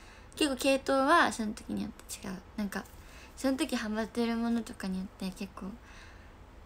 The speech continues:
センスはなんか違いますね。シール使ったりする時もあるし。めいたん大好き、ありがとう。センスチェキも、センス持ってチェキ取る、取ろうね。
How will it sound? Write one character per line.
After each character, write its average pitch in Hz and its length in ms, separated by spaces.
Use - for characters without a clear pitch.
セ - 160
ン 208 60
ス 208 140
は 208 300
な 202 120
ん 190 80
か - 80
違 - 240
い 190 40
ま 190 120
す - 140
ね。 190 80
シ 233 220
ー 208 60
ル 196 80
使 - 220
っ 190 100
た 190 100
り 190 120
す 196 160
る 190 60
時 - 220
も 180 60
あ 180 60
る 185 80
し。 - 200
め 302 100
い 302 40
た 277 140
ん 247 60
大 269 140
好 - 80
き、 - 80
あ 247 140
り 302 80
が 370 120
と 330 340
う。 277 60
セ 269 160
ン 254 40
ス - 160
チ 262 100
ェ - 20
キ 214 140
も、 196 120
セ 269 120
ン 262 60
ス 262 100
持 196 120
っ 143 40
て 240 300
チ - 120
ェ - 40
キ - 120
取 190 180
る、 208 80
取 220 160
ろ 214 120
う - 20
ね。 202 220